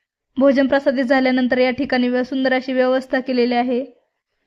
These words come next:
ताट धुण्यासाठी. पुढे आल्यानंतर इकडे आहे तुकोबारायांचं शिळा मंदिर आणि इकडे आहे सगळ्यात मोठी तुकोबारायांची ही पगडी आहे,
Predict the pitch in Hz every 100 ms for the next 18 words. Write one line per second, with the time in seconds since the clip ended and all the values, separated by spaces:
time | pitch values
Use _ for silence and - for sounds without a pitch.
0 | - 247 247 254 254 247 254 214 240 277
1 | - _ _ _ _ _ _ _ _ _
2 | _ _ _ _ _ _ _ _ - 277
3 | 285 277 269 269 262 269 262 262 262 254
4 | 254 277 277 277 262 262 254 277 269 294
5 | 302 311 302 269 247 240 - _ _ _
6 | _ _ _ _ _ _ _ _ - 247
7 | 247 262 269 262 294 285 269 294 294 294
8 | 233 269 285 320 294 320 285 294 262 _
9 | _ 269 277 277 277 269 262 269 285 -
10 | 277 285 311 294 247 247 277